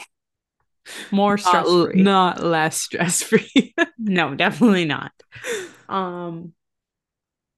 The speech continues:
Speaker 1: things that are gonna help us become, like, our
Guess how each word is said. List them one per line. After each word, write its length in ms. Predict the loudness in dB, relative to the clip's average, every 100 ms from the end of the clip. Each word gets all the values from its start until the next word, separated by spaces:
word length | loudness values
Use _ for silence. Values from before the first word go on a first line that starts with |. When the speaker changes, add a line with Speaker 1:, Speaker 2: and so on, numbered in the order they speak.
| _ _ _ -6
Speaker 1:
things 240 | -4 -2 -2
that 80 |
are 80 | -2
gonna 340 | -2 0 -2 -2
help 260 | -6 -6
us 120 | -6
become, 400 | -4 -4 -4 -8
like, 260 | -8 -10 -10 -6
our 600 | -4 -2 -2 -4 -6